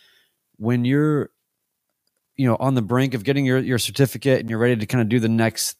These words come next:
thing, um, what would be just some of the most basic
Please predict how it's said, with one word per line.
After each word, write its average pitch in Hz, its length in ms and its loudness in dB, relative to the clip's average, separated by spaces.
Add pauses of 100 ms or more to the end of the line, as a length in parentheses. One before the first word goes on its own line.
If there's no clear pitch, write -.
thing, 101 540 0 (500)
um, 110 540 0
what 127 220 0
would 147 100 -4
be 151 180 2
just 127 200 -6
some - 160 -2
of 131 60 2
the 120 60 2
most 110 160 2 (160)
basic 123 720 -2